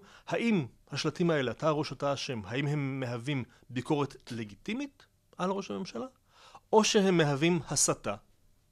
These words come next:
כלומר, משהו שכבר יוצא מהגבולות הלגיטימיים של חופש הביטוי, וכמעט, אה, שמונים אחוז מהציבור הימני חושב שמדובר בהסתה. גם כשמדובר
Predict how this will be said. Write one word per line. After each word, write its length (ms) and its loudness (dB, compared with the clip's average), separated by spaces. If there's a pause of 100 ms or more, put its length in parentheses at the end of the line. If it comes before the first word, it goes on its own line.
(140)
כלומר, 240 -6
משהו 260 2
שכבר 320 0
יוצא 420 4
מהגבולות 540 2
הלגיטימיים 560 -6 (380)
של 160 0
חופש 420 -4
הביטוי, 840 0 (760)
וכמעט, 1700 0
אה, 140 2
שמונים 380 0
אחוז 580 -2
מהציבור 500 -4
הימני 440 -2 (520)
חושב 280 -10
שמדובר 440 -4
בהסתה. 1080 -8 (540)
גם 140 4
כשמדובר 400 2